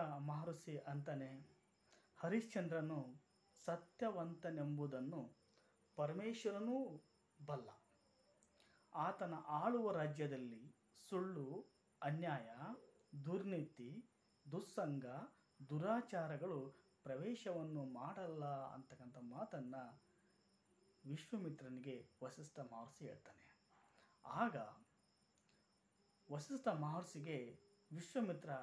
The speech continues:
ಹೇಳ್ತಾನೆ, ಏನಪ್ಪ ಅಂದ್ರೆ, "ಬೇರನ್ನೇ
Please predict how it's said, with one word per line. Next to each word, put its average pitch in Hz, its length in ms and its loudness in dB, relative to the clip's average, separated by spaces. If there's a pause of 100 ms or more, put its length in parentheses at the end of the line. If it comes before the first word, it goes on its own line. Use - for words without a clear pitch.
(600)
ಹೇಳ್ತಾನೆ, 139 400 -2
ಏನಪ್ಪ 160 500 0
ಅಂದ್ರೆ, 143 400 0 (1400)
"ಬೇರನ್ನೇ 240 960 8